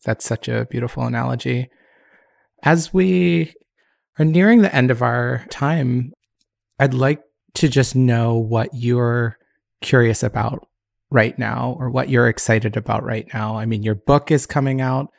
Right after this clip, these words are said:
soon. That's obviously really exciting. Um, so in this space, like, what are you really curious to tackle next or investigate next? And, and what's really got you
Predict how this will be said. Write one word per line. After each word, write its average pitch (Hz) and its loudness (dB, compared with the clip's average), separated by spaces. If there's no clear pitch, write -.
soon. 135 0
That's 123 2
obviously 123 0
really 120 0
exciting. 117 -6
Um, 110 -2
so 135 -2
in 160 4
this 151 4
space, - -2
like, 110 -4
what 131 0
are 131 4
you 123 2
really 123 4
curious 123 4
to 117 -2
tackle 113 -2
next 110 -2
or 107 0
investigate 113 0
next? 110 -6
And, - -6
and 113 -4
what's 113 -4
really 110 0
got 110 -4
you 107 0